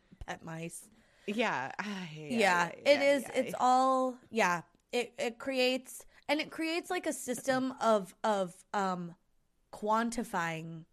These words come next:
Speaker 1: rewards and stuff too. That's interesting.
Speaker 2: Well, u-, ultimately, what, what we need to realize is that kids are human beings.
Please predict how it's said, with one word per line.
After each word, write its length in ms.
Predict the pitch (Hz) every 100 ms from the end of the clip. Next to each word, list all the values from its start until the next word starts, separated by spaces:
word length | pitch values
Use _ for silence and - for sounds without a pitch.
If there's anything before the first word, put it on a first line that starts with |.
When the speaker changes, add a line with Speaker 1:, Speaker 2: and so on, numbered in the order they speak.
| _ -
Speaker 1:
rewards 560 | 190 170 165 160 170
and 140 | 175 165
stuff 300 | - 170 -
too. 300 | - 190 160
That's 220 | 156 156
interesting. 800 | - 165 170 165 - 160 - 165 _ _ _ _ _ -
Speaker 2:
Well, 220 | 349 339 -
u-, 60 | - -
ultimately, 540 | 415 - 392 349 277
what, 240 | 262 226 - _ _ _ _
what 220 | - 220
we 120 | 214 226
need 180 | 208 196
to 80 |
realize 380 | 180 170 151 156
is 100 | 156
that 220 | 151 147 -
kids 260 | 254 247
are 80 | 208
human 380 | 202 180 180 160
beings. 520 | 135 123 127 131 -